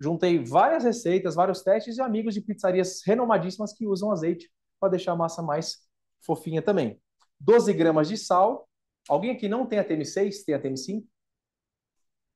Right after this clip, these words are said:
T M cinco. Na receita pode colocar dez gramas, tá? Porque a sua ma-, a sua balança só pesa de cinco em cinco.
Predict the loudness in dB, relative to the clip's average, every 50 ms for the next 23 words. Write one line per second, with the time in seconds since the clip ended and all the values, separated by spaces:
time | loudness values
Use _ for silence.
0 | _ _ _ _ _ 0 0 0 0 -4 -4 -6 -6 -8 -10 _ _ _ _ _
1 | _ _ _ _ -2 2 4 4 4 4 4 2 2 2 0 0 -2 -2 0 0
2 | 0 2 2 2 2 2 2 2 0 0 -2 -2 -2 0 -2 -2 -6 -6 -8 -10
3 | -12 -12 -16 _ _ 4 4 4 2 -2 -8 -4 -4 -4 -2 -2 0 2 2 2
4 | 2 2 0 -2 -2 0 0 2 4 2 2 0 -2 -2 0 0 2 2 0 -2
5 | -6 -10 -8 -6 -4 -4 -4 -4 -6 -10 -10 -8 -8 -8 -8 -8 -10 -10 -10